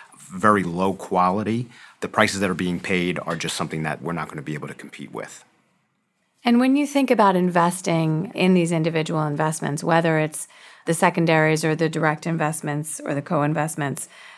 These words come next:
Speaker 2: how do portfolio managers in your team work with one another? Is there an investment committee that you've joined?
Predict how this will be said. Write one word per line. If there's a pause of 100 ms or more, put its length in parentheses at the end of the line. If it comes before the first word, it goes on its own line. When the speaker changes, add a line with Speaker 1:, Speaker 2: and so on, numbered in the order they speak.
(260)
Speaker 2:
how
do
portfolio
managers
in
your
team
work
with
one
another?
Is
there
an
investment
committee
that
you've
joined?